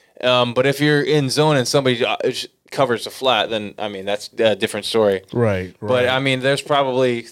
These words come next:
Speaker 1: I mean, obviously, there's way more that goes into it than just
Speaker 2: Right.
Speaker 1: like, "Oh, be in zone and cover the flat."
Speaker 2: Right,
Speaker 1: Um,
Speaker 2: right.
Speaker 1: because I'm sure being in zone against Patrick Mahomes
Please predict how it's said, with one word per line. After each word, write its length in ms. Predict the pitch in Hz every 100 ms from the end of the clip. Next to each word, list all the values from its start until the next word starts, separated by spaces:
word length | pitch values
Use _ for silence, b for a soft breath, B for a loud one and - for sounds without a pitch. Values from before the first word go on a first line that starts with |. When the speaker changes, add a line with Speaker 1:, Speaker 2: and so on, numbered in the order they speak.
| 110
Speaker 1:
I 80 | 127
mean, 160 | 123
obviously, 360 | 117 117 104 110
there's 160 | 113
way 140 | 110 127
more 180 | 120 113
that 80 |
goes 200 | 107 110
into 200 | 107 107
it 80 | 101
than 80 | 127 120
just 220 | 113 98
Speaker 2:
Right. 80 | 95
Speaker 1:
like, 100 | 135
"Oh, 100 | 117
be 160 | 110
in 100 | 98
zone 180 | 98 104
and 80 | 95
cover 160 | 107 95
the 60 | 98
flat." 320 | 120 104 -
Speaker 2:
Right, 380 | 131 127 113 87
Speaker 1:
Um, 380 | 101 104 95 92
Speaker 2:
right. 160 | 95
Speaker 1:
because 280 | 120 117 127
I'm 140 | 123 120
sure 280 | - 165 151
being 280 | 143 135
in 260 | 139 139 147
zone 440 | 113 131 127 123
against 280 | 120 120 120
Patrick 280 | 127 120 120
Mahomes 680 | 117 110 117 113 113 110